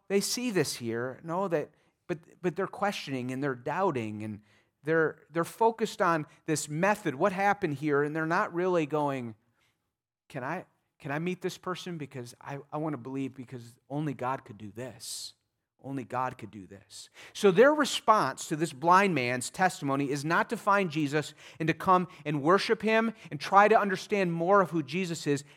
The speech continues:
There is like, "Okay, we need to go to the Pharisees. The Pharisees need to answer this matter." So that me-, leads us to the second response, and we find it in verse thirteen.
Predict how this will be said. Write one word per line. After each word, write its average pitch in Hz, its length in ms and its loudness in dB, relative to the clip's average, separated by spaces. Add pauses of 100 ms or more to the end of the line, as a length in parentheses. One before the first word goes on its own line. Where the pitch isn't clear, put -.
There 214 200 8
is 175 180 4
like, 165 260 4 (280)
"Okay, 202 360 4 (100)
we 170 140 0
need 247 120 2
to 185 60 -2
go 170 80 6
to 156 80 4
the - 80 -6
Pharisees. 202 800 0 (280)
The 131 60 -12
Pharisees 123 1000 4 (260)
need 135 140 -4
to - 280 -4
answer 143 320 -4
this 117 180 -8
matter." 120 260 -2
So 143 320 0 (320)
that 165 160 0
me-, 160 180 0
leads 139 300 0
us 123 120 -6
to 151 100 -12
the 147 80 -4
second 175 460 -4
response, 120 640 -6
and 107 160 -10 (200)
we 139 100 -6
find 143 280 0
it 147 40 4
in 117 60 -6
verse 135 220 -2
thirteen. 135 640 -6